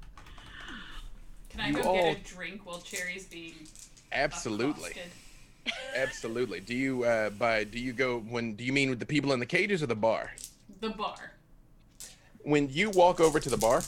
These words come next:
Speaker 2: there is a man who looks like an old-timey saloon guy. He's wearing a white shirt and a vest. He is, uh, wiping the bar with one hand, and he's got a very long,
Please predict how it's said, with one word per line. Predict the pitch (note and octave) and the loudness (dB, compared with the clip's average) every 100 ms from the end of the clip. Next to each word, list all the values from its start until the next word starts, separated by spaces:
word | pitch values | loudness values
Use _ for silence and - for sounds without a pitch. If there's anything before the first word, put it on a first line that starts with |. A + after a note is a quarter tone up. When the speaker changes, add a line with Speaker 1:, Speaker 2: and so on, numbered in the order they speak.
| - - - - - - - - - - - | -8 -16 -18 0 6 6 6 2 -12 -16 -4
Speaker 2:
there | C3+ D3 | 6 8
is | D#3+ | 8
a | C#3 | 6
man | C#3 D#3+ D3 | 6 6 6
who | B2+ A#2+ | 4 2
looks | A#2 C3 - | 4 2 4
like | C3 A#2+ | 2 2
an | |
old-timey | A#2+ A#2+ B2 B2 B2 B2+ B2+ | -2 0 -2 -2 -2 0 -2
saloon | - A#2+ C3+ D3+ | -2 0 2 2
guy. | F#2+ D2+ D#2+ | 0 -2 -4
He's | A2 A#2 | -6 -6
wearing | B2 A#2 | -4 -2
a | G2+ | -2
white | G#2+ B2 A#2+ | 2 0 0
shirt | - B2 D3+ | -2 -2 -2
and | A2 | -4
a | |
vest. | F2+ B2+ E3 - - - - - - - - | 0 0 0 -8 -14 -20 -20 -20 -20 -20 -20
He | - D#3+ D#3 D3+ | -10 -4 2 6
is, | D3 C#3 | 6 8
uh, | C3 A#2 | 6 6
wiping | A2+ C3+ C#3+ D3 C3+ B2 | 6 4 4 2 0 0
the | A#2 | -2
bar | G#2+ B2 C3+ C#3 | 0 2 4 4
with | B2 A2 A2+ | 2 -4 -4
one | B2 A#2+ B2+ | -6 -4 -4
hand, | A#2+ B2+ D#3 | -2 0 0
and | B2+ | 0
he's | B2+ C3+ | -2 -2
got | C#3 B2+ | 0 0
a | A#2 | 0
very | A#2+ C#3 E3 E3+ D#3 | 0 2 4 4 2
long, | C#3 C#3 C#3 C#3 | 0 0 2 0